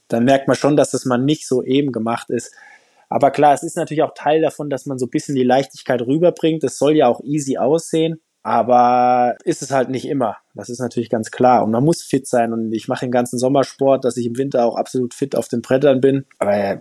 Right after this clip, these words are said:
ich würde jetzt nicht sagen, dass jetzt, äh, jeder das so auf die leichte Schulter nimmt. Also viele sehen das auch, dass es man nicht, äh, ja, dass es mal nicht so eben nebenher gemacht ist.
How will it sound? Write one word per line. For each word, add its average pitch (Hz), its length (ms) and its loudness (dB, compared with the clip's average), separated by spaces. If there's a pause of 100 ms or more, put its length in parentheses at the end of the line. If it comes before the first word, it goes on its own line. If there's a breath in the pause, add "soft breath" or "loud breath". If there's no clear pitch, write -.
(120)
ich - 220 -6
würde 151 140 4
jetzt - 160 0
nicht 156 180 0
sagen, 143 300 4
dass 127 160 -4
jetzt, 131 240 -6
äh, 120 240 -4
jeder 131 260 -2
das 123 160 -2
so 131 60 -2
auf 117 80 -6
die 123 100 -6
leichte 117 260 -4
Schulter 131 320 -4
nimmt. 104 240 -6
Also 107 160 -4
viele 123 680 0 (380)
sehen 139 280 2
das 127 140 2
auch, 123 240 2
dass 120 160 -6
es - 140 -10
man 113 160 -4
nicht, 120 240 -6
äh, 117 60 0
ja, 113 1400 0
dass 120 160 -2
es - 120 -10
mal 117 120 0
nicht 127 140 0
so 123 100 0
eben 120 340 2
nebenher 117 420 0
gemacht 101 340 -6
ist. - 280 -14